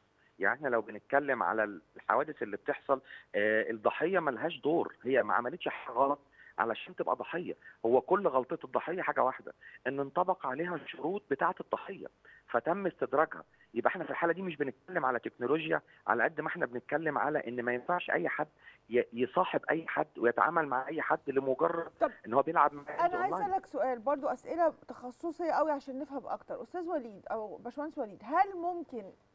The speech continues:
Speaker 2: أي حد يخش الدارك ويب وهو مش عارف إنه دخل الدارك ويب؟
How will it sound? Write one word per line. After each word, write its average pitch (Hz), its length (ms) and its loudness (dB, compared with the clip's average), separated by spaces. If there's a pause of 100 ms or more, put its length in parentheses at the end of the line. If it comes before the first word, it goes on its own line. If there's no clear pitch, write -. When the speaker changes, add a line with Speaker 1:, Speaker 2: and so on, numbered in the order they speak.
Speaker 2:
أي 320 220 0
حد 285 380 -4 (140)
يخش 302 460 -8
الدارك 254 560 -2
ويب 254 300 0
وهو 285 300 4
مش 262 200 -6
عارف 254 480 0
إنه 226 220 -6
دخل 269 460 0
الدارك 247 420 -2
ويب؟ 302 160 0